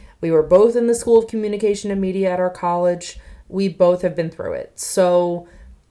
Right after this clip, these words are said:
in having him on, not only did he have a blast doing it, I had a blast interviewing him.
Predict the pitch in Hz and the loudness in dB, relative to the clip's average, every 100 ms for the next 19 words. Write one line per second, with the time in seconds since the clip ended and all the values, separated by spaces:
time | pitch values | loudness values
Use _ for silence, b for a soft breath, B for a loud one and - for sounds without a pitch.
0 | _ _ 220 220 196 170 190 220 226 262 | _ _ 0 0 -2 0 2 2 2 0
1 | 277 285 247 - 185 190 220 185 180 180 | -2 -6 -10 -2 0 0 0 0 0 -2
2 | 202 269 330 - b b b b b 190 | -4 -6 -10 -18 b b b b b -2
3 | 208 233 233 185 180 170 240 208 165 165 | 0 2 2 0 -4 -4 -2 0 0 0
4 | 156 139 143 - 139 139 92 90 87 - | -4 -4 -12 -12 -12 -14 -12 -10 -10 -2
5 | 175 202 214 190 185 180 180 175 170 160 | 0 2 0 0 -2 -2 -4 -6 -6 -8
6 | 165 160 165 160 160 160 | -6 -6 -6 -6 -6 -10